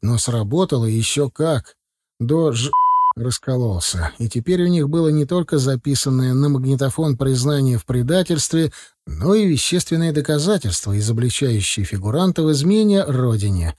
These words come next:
По советскому ука расстрел, по чешскому вряд ли, но тоже дадут хорошо.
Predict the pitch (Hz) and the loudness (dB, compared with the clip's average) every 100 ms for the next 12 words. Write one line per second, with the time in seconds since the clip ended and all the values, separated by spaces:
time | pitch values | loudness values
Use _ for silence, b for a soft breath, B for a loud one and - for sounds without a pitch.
0 | b b 104 - 95 123 117 - 117 117 | b b -6 -4 0 0 0 0 0 0
1 | 110 120 101 95 - 143 196 190 - 110 | 0 -2 0 -2 -2 0 2 0 0 -4
2 | - 131 143 - 156 160 160 139 135 117 | -2 -2 -2 -2 -2 0 2 2 2 0
3 | 120 127 165 - 165 185 160 117 104 123 | 0 0 0 0 0 0 0 0 0 -2
4 | - 127 123 - 110 85 | -2 -2 -2 -2 -4 -4